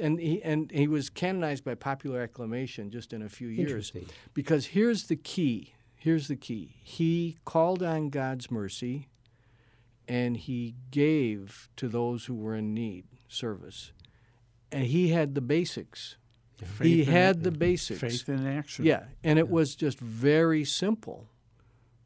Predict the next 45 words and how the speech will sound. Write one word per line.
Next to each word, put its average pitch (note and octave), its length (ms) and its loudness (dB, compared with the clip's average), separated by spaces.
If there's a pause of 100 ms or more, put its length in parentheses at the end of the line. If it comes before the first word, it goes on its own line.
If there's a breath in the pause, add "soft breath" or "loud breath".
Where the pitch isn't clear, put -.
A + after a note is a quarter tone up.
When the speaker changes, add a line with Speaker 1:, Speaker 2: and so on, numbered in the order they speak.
(100)
Speaker 1:
But C#3+ 280 -2
isn't F3+ 200 4
that B3 80 4
an A3 80 4
extraordinary E3 600 0
Speaker 3:
Oh, - 140 -8
Speaker 1:
story? D#3+ 260 2
Speaker 3:
yeah. A2+ 200 -6 (460 soft breath)
Speaker 2:
How E3+ 180 -2
Speaker 3:
Yeah. D#3+ 60 -2 (100)
Speaker 2:
old D#3+ 100 8
was C#3+ 80 0
he C3+ 120 6
when A#2+ 100 4
he A2+ 80 4
died, F#2+ 300 2
roughly? F2+ 460 -4 (240)
Speaker 1:
He D3+ 140 0
was E3+ 200 2
about D#3+ 520 0
in D#3 240 0
early E3 280 2
twenties. D3 540 -6 (380)
Speaker 2:
So - 40 -20
it - 100 -6
was A2 100 -2
when A#2 160 2
his G#2+ 160 0
mother A2 320 2
sent C3 200 2
him B2 80 2
to A2+ 40 0
the G#2 60 -4
monastery G#2+ 480 0
at F#2+ 60 0
a - 20 -4
very G2 240 -2
young F#2+ 180 -2
Speaker 1:
Well, D3 140 4
he E3 60 4
Speaker 2:
age. F3 40 4
Speaker 1:
was D3+ 140 2
about B2 260 -2
ten, A2+ 340 -4
yeah. A2 260 -10